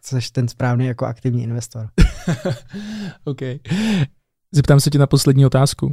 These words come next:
Speaker 2: Jaký jsou tvoje plány do budoucna?
Speaker 1: Máme teďka pejska, takže bych ho chtěl také nějak jako vychovat, protože je to pěkný raubíř. A dál podnikat,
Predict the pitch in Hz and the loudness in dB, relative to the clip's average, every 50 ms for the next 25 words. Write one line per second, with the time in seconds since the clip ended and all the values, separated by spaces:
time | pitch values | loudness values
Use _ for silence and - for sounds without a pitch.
0 | 160 196 - 143 123 - 135 - - 135 120 - 131 123 - 127 127 131 127 123 | -4 -4 -4 -4 -2 -2 -2 0 0 2 4 4 4 4 6 4 6 4 4 4
1 | 120 123 123 123 127 - - - 135 - _ _ _ _ _ _ - 135 135 139 | 2 2 2 2 0 -2 -4 -6 -8 -8 _ _ _ _ _ _ 0 4 6 6
2 | 147 147 139 - - 156 - 139 127 120 - - 143 135 139 160 - _ _ _ | 6 6 4 4 2 2 4 2 0 0 0 2 2 2 2 0 -2 _ _ _
3 | _ _ _ _ _ - 131 123 135 139 131 135 - 139 131 117 131 123 - - | _ _ _ _ _ 0 2 4 4 2 2 -2 -2 0 2 2 2 2 2 4
4 | 135 127 120 123 117 - 139 135 131 135 139 131 127 127 120 - 123 - 143 127 | 2 4 4 2 0 2 2 2 2 2 0 0 -2 -2 -2 -4 -2 0 2 2
5 | 123 120 - 131 131 123 - - 117 - - 127 123 123 117 - 117 - 127 127 | 2 2 2 0 0 0 -2 -4 -4 -2 0 0 0 0 -2 -4 -4 -2 -2 0
6 | 127 120 117 113 117 117 120 123 135 139 - _ _ _ _ _ _ _ _ _ | 0 0 -2 -2 -2 -2 -2 -4 -4 -8 -12 _ _ _ _ _ _ _ _ _
7 | _ _ _ _ _ _ _ - 120 117 117 117 117 117 117 117 117 117 117 120 | _ _ _ _ _ _ _ -4 0 2 2 2 2 2 2 2 2 0 -2 -4
8 | 117 _ _ _ _ _ _ _ _ _ _ _ _ - 127 131 135 - - 131 | -6 _ _ _ _ _ _ _ _ _ _ _ _ 2 2 2 2 2 0 0
9 | 120 135 156 - 170 147 135 | 2 2 0 0 0 -2 -2